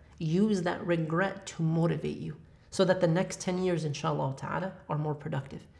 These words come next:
The question is, how often do we reflect? Are we reflecting enough on how much time was wasted? Do we think about hindsight and foresight? And these are very interesting concepts because time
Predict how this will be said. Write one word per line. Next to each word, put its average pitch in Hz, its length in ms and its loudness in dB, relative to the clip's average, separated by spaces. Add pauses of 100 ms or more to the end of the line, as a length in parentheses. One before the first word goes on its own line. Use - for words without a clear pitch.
(240)
The 160 60 -6
question 180 360 2
is, 170 100 2
how 170 160 2
often 170 400 0
do 160 80 2
we 160 100 0
reflect? 147 600 -8 (260)
Are 170 80 4
we 175 80 4
reflecting 170 560 2
enough 165 240 0
on 151 60 -4
how 165 160 -2
much 156 220 -4
time 160 200 -4
was 151 160 -6
wasted? 156 340 -10 (400)
Do 180 120 4
we 185 180 4
think 214 320 2
about 175 400 2 (140)
hindsight 170 640 0
and 143 180 0
foresight? - 540 -6 (160)
And 165 80 0
these 208 120 4
are 185 60 6
very 185 260 2
interesting 170 400 -4
concepts 202 540 0
because 175 460 0 (320)
time 165 580 2